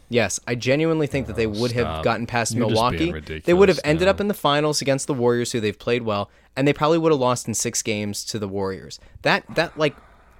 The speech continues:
Speaker 1: the, the feeling that I had at the end of that, it wasn't,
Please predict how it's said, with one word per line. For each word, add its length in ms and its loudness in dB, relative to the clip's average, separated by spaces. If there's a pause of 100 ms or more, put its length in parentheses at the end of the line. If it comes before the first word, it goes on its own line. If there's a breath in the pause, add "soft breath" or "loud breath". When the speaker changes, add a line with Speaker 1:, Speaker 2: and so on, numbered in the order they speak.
(160)
Speaker 1:
the, 180 -4 (100)
the 140 -6
feeling 600 -2
that 100 0
I 100 -2
had 220 0
at 80 -6
the 160 -2
end 120 2
of 100 -2
that, 160 -4
it 100 -8
wasn't, 420 0